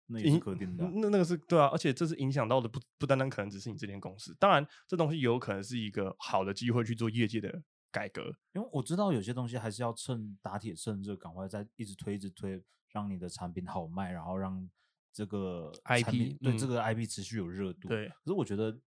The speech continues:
Speaker 1: 呃，你终究还是要取舍，那么劳碌的工作的话，
Speaker 2: 对。
Speaker 1: 那你起码薪资给够嘛，或者是人力给足嘛。
Speaker 2: 诶，百亿的票房欸，周处三零
Speaker 1: 对啊。
Speaker 2: 百亿的票房欸，
Speaker 1: 那这个就又可以回到说日本很
Speaker 2: 然后
Speaker 1: 奇怪的一个分润机制啊。
Speaker 2: 对啊，对啊，
Speaker 1: 然后
Speaker 2: 对啊。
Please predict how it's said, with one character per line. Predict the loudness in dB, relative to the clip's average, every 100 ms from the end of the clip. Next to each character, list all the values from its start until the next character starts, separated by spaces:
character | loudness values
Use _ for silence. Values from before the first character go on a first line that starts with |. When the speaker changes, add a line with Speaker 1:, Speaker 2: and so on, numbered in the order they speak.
| _
Speaker 1:
呃， | -6 -4
你 | -4 -6
终 | 0 0
究 | 2
还 | 2
是 | 2
要 |
取 | 0 -4 -10
舍， | -12 -16 _ 2
那 | 6
么 | 6
劳 | 4 2
碌 | 2 0
的 |
工 | 0 -2 -2
作 | -4
的 | -4
话， | -6 -6
Speaker 2:
对。 | -6 -8 -10 -6
Speaker 1:
那 |
你 | -6
起 | -4 -2
码 | -2 -4
薪 | -4 -4 -4
资 | -4
给 | -6
够 | -6 -8
嘛， | -10 -10
或 | -8
者 |
是 | -6 -6 -4
人 | -2
力 | -2
给 | -4 -6
足 | -8 -14 -16
嘛。 | -4 0
Speaker 2:
诶， | 0 0 -16 -18 -20 _ 4
百 | 4
亿 | 6 6
的 | 6
票 | 8 6
房 | 6 2 -2
欸， |
周 | 2
处 | 6 8
三 | 8
零 | 8
Speaker 1:
对 | 6
啊。 |
Speaker 2:
百 | 4 4
亿 | 4 4
的 |
票 | 4 4 4
房 | 2 -2
欸， | -2 0
Speaker 1:
那 |
这 | 2 2
个 |
就 | 0 -2 0
又 | -2
可 | 2 2
以 |
回 | 4 2
到 | 4 2
说 | 0 -2
日 | -2 -2
本 | -2 -2
很 | -2
Speaker 2:
然 | -6
后 | -8 -12
Speaker 1:
奇 | -10 -10
怪 | -6 0 0
的 | 0
一 | -4
个 | -6
分 | -6 -4
润 | -4
机 | -6 -12
制 | -12 -4
啊。 | 4
Speaker 2:
对 | 4
啊， | 4
对 | 2
啊， |
Speaker 1:
然 | -2
后 | -2
Speaker 2:
对 |
啊。 | -4